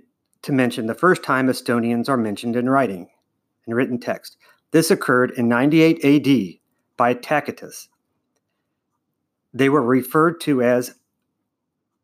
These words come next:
Esti, A E S T I I. It is during this period, however, that we begin to see the distinctive cultural areas:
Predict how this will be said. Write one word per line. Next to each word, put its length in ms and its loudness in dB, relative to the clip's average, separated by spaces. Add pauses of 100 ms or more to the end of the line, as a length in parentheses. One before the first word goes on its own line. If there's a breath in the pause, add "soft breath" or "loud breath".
(140)
Esti, 560 -6 (400)
A 180 4 (100)
E 300 -4
S 240 -2
T 480 -6
I 360 0
I. 360 -4 (960)
It 80 -4
is 140 0
during 340 2
this 180 2
period, 380 0
however, 580 -2 (200 soft breath)
that 120 -6
we 100 -4
begin 380 0
to 80 -2
see 300 -4
the 200 -4 (500)
distinctive 680 -2
cultural 540 -2
areas: 520 -4